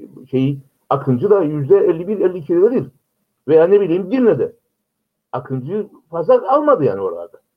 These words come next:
Gene, e, şeye baktığımızda Lefkoşa'ya da yani yüzde yetmişlerde değil Akıncı.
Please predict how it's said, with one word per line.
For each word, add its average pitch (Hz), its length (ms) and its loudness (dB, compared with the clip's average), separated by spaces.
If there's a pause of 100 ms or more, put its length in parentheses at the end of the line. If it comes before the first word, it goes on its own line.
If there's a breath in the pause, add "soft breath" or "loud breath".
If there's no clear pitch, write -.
(180)
Gene, 214 320 2 (600)
e, 143 60 0 (760)
şeye 208 200 4
baktığımızda 202 420 0
Lefkoşa'ya 196 600 2
da 131 220 -6 (640)
yani 131 260 -6
yüzde 156 220 0
yetmişlerde 190 520 2
değil 262 260 -4
Akıncı. 120 320 -12